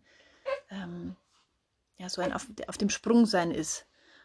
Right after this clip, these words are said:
ohne dass man eigentlich in die Tätigkeit kommen kann, weil man grad gar keine Zeit hat oder so oder gar keine Energie hat. Eben wenn's aber zu wenig, äh, Stress da ist, dann schlafft das ganze System ab und es ist auch negativ.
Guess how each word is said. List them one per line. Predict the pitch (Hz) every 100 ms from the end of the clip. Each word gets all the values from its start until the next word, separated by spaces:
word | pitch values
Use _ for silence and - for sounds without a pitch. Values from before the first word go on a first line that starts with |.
| _ -
ohne | 196 190
dass | 185 202
man | -
eigentlich | 190 185
in | 185
die | 190
Tätigkeit | 202 180 175 - 165 -
kommen | 196 185 175
kann, | 180 175
weil | 165
man | 165
grad | 170 160
gar | - 160
keine | 170
Zeit | - 160 165
hat | 160 165
oder | 139
so | - 135
oder | 151
gar | 156 151
keine | - 165
Energie | 160 175 180
hat. | 156 - _ _ _ _ _ _ _ _ _ _ _ _ _ _ _ _ _ _ - -
Eben | 285 214 208
wenn's | 196
aber | 190 190
zu | - 285
wenig, | 294 262 254 -
äh, | 226
Stress | - - 214 -
da | 214
ist, | 202 -
dann | 190
schlafft | - 180 - 185
das | -
ganze | 175 175
System | 175 - 214 220
ab | 208
und | 196 180
es | -
ist | 208 160
auch | 147 - _ _ _ -
negativ. | 92 73 - - 71